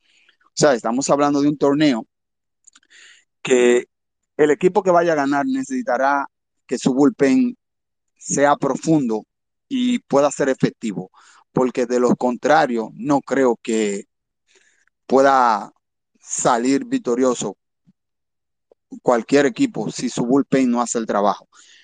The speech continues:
Ese es el, el factor principal del equipo dominicano, aparte de que posee nombres interesantes en su ofensiva. Claro, el picheo de República Dominicana es un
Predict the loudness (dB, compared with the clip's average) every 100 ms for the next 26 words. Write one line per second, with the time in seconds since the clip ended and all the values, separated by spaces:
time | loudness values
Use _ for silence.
0 | _ _ _ _ _ 2 2 2 0 2
1 | 0 0 -2 -2 -4 -10 -14 _ _ _
2 | _ _ _ _ _ -12 -4 0 0 0
3 | 0 2 0 0 -4 -2 -2 0 0 2
4 | -2 -4 -4 -4 -2 -4 -2 -2 0 -2
5 | -2 -2 -2 -2 -2 -2 0 -2 -8 _
6 | -20 _ -2 0 4 2 4 2 2 2
7 | 0 0 -2 0 0 0 -2 -6 -10 -6
8 | -2 -2 -2 2 2 2 -2 _ _ _
9 | _ _ _ _ 2 2 2 -4 -8 -12
10 | -12 -6 -2 -2 -2 -4 -6 -4 -4 -2
11 | -2 0 0 -2 -6 _ _ _ -6 -2
12 | 0 0 -2 -2 -2 -4 -8 -12